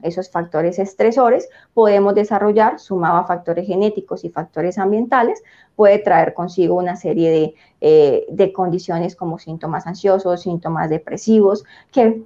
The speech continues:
es importante empezar a tratar. Eh, yo pienso que también a nivel personal, eh, una de las barreras más grandes que tenemos es que todavía persiste el estigma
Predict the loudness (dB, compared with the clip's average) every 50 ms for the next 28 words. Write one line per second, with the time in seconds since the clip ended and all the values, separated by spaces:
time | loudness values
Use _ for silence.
0 | _ 2 2 2 4 2 0 0 -2 -6 -6 -6 -6 -6 -6 -6 -6 -6 -6 -6
1 | -2 -2 -2 -2 -2 -4 -4 -4 -2 -2 -4 -6 -4 -2 -2 -4 -4 -6 -14 _
2 | _ _ _ _ _ 0 4 6 6 6 6 4 4 2 2 2 2 2 0 0
3 | 0 -2 -4 -2 0 2 2 2 2 0 0 0 0 0 0 0 0 0 -2 -2
4 | -2 -2 -4 -4 -4 -4 -2 0 0 0 0 -2 -4 -8 _ _ _ _ 0 2
5 | 4 4 6 6 4 4 2 0 0 2 4 4 4 4 4 4 4 2 2 2
6 | 2 2 2 2 0 0 0 0 0 0 0 0 0 0 0 0 -2 -4 -6 -8
7 | -10 -8 -6 -4 -2 -2 -2 -2 -2 -4 -6 -6 -4 -2 -2 -2 -2 -4 -6 -10
8 | _ _ _ _ -6 -2 0 2 4 4 4 4 4 4 2 2 0 -4 -8 -6
9 | -6 -6 -6 -6 -4 _ 0 0 0 0 -2 -4 -6 _ -4 -2 -2 -2 -2 -4
10 | -4